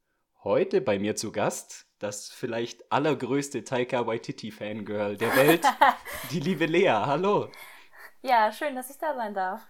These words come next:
Speaker 1: Ja, sehr gerne. Wir haben heute einen sehr spaßigen und sehr spannenden Film vor uns. Ich hoffe, du hast, ähm,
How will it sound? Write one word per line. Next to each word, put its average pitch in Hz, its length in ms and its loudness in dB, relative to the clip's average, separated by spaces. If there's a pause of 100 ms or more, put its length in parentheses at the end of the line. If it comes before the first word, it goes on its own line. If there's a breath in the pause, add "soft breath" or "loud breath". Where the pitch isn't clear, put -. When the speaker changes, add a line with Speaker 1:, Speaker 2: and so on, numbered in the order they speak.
(320 soft breath)
Speaker 1:
Ja, 160 300 0
sehr 139 240 -4
gerne. 147 480 -4
Wir 120 160 -4
haben 131 200 -8
heute 127 220 -4
einen 110 320 -8
sehr 127 240 2
spaßigen 143 560 -2
und 120 120 -6
sehr 113 160 -6
spannenden 127 500 -4
Film 110 340 -8
vor 110 300 -6
uns. 123 340 -8 (400 loud breath)
Ich - 200 -14
hoffe, 143 240 -2
du 117 200 -6
hast, - 420 -6
ähm, 107 420 -4